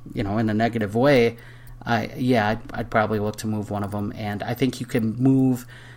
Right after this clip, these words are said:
Sammy Watkins for another wide receiver that you had s-, ranked similar and not feel bad about it. You know what I'm saying? Like, you can move position for position in that,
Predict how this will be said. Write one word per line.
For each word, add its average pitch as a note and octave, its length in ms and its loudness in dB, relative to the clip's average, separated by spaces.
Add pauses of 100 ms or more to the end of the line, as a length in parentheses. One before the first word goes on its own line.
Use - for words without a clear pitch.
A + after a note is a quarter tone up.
Sammy C#3 400 8
Watkins B2 480 4
for B2+ 160 2
another B2+ 280 4
wide A#2 200 4
receiver A#2 400 0
that G#2+ 100 -2
you A#2 180 -2
had A2 160 0
s-, - 220 -10
ranked A#2 420 -2
similar A#2 1000 0 (720)
and G#2+ 500 0 (840)
not B2+ 360 4
feel B2 180 0
bad G#2 240 2
about F#2+ 260 -4
it. - 120 -14 (140)
You A2+ 100 0
know A2+ 60 4
what A2 100 2
I'm A2+ 100 0
saying? A2+ 280 0
Like, G#2 360 -4
you C3+ 180 0
can A#2 180 2
move A#2+ 200 2
position A#2 420 0
for A2 100 -6
position A2+ 440 -4
in A2 120 0
that, G#2 240 -4